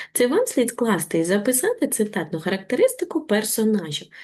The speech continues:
а саме Алі, недороль десятий, недочеревик, перший недорадник, недоладько та недождень. Тож,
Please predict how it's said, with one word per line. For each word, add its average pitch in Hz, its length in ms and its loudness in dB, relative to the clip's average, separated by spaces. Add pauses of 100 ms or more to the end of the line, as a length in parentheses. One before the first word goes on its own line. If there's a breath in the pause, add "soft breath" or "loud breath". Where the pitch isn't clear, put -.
(160 loud breath)
а 240 100 -2
саме 160 460 -4
Алі, 180 640 -2
недороль 180 520 4
десятий, 185 800 -2 (200 loud breath)
недочеревик, 214 1080 0
перший 220 380 2
недорадник, 262 720 0
недоладько 156 800 -2
та 185 300 -2
недождень. 165 1000 -2 (760 loud breath)
Тож, 170 360 0